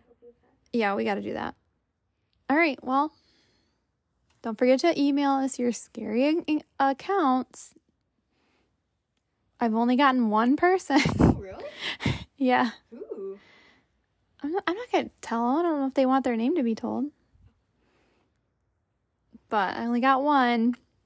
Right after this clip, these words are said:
Speaker 2: so.
Speaker 1: Ooh.
Speaker 2: Woo. <laughs>
Speaker 1: Honestly,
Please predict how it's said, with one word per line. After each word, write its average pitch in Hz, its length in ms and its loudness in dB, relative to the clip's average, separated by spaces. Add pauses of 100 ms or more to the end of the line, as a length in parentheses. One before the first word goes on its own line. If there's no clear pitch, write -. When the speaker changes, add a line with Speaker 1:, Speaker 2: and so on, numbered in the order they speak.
(200)
Speaker 2:
so. 220 420 -2 (680)
Speaker 1:
Ooh. 403 320 -12 (220)
Speaker 2:
Woo. 262 100 4
<laughs> 311 160 8
Speaker 1:
Honestly, 294 1200 0